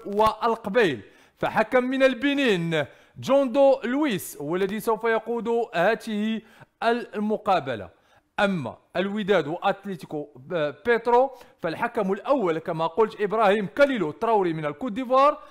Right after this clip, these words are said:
المساعد الأول أدو هيرمان ديزيري من الكوت ديفوار، نو كاتارا من الكوت ديفوار، والحكم الرابع دائما من الكوت ديفوار فرانسوا فيدريك.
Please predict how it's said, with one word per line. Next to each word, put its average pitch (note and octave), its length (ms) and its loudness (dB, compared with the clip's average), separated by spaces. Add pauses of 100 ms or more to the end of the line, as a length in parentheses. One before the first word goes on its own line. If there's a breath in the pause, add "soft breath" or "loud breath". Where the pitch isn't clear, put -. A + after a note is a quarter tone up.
(260 loud breath)
المساعد D4 540 0
الأول G#3+ 520 0 (1000 soft breath)
أدو C4+ 500 2
هيرمان A3 640 4 (100)
ديزيري F#3 760 0 (160)
من E3+ 200 -4
الكوت E3+ 260 -6
ديفوار، F3+ 600 0 (160)
نو A3 600 2 (300)
كاتارا C#4+ 560 4
من D3+ 200 -6
الكوت F3 260 -6
ديفوار، G3 520 0 (200)
والحكم A#3 640 -4
الرابع A3+ 420 0
دائما F#3+ 340 -2
من G3 180 -4
الكوت G3 240 -6
ديفوار E3+ 500 -2
فرانسوا A#3+ 680 -2
فيدريك. F3+ 800 -2